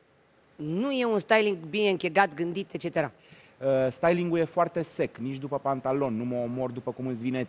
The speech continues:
Speaker 2: ție, care ai un corp foarte frumos. Nu avantajează catul la spate, croiul, nu știu, se întâmplă ceva dubios cu, cu, cu acest pantalon. Și e foarte sec, Carina, e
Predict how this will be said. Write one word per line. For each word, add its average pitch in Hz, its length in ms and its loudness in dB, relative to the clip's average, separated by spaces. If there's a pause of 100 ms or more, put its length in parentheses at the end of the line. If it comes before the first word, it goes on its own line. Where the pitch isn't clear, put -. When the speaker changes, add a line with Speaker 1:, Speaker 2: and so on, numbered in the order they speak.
Speaker 2:
ție, 139 200 0
care 127 240 2
ai 131 80 4
un 127 140 -2
corp 131 300 -4
foarte 139 340 0
frumos. 123 420 -4
Nu 131 160 -4
avantajează 131 760 0
catul 120 320 0
la 98 100 0
spate, 120 480 -2
croiul, 120 380 0
nu 131 100 -4
știu, 123 140 -12
se 123 100 -8
întâmplă 143 320 -2
ceva 143 280 2
dubios 110 420 -2
cu, - 120 -10
cu, 113 460 -6 (320)
cu 127 60 0
acest 127 260 0
pantalon. 131 540 2 (500)
Și - 220 -4
e 180 80 4
foarte 214 380 4
sec, - 380 0
Carina, 156 420 2
e 151 160 2